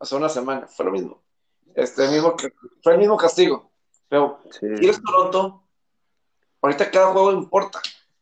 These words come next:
Speaker 1: Cada juego importa. Y tú como manager tienes que estar ahí.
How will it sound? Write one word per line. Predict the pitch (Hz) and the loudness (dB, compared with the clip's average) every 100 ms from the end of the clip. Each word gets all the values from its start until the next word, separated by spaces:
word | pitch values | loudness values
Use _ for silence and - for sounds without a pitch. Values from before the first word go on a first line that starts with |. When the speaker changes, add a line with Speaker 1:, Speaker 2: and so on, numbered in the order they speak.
| _ _ _ _ _ _ _ _ _ _ | _ _ _ _ _ _ _ _ _ _
Speaker 1:
Cada | - 165 180 | 0 2 2
juego | 180 180 | 2 0
importa. | 175 165 160 - _ _ _ _ _ _ _ _ | 0 -2 -4 -14 _ _ _ _ _ _ _ _
Y | - 143 139 - | -12 -8 -8 -10
tú | 160 | -10
como | 156 214 | 0 2
manager | 202 175 170 175 180 202 | 2 2 2 4 4 2
tienes | - - - | -4 -10 -8
que | |
estar | - 147 | -4 2
ahí. | 160 185 220 - | 2 2 -2 -12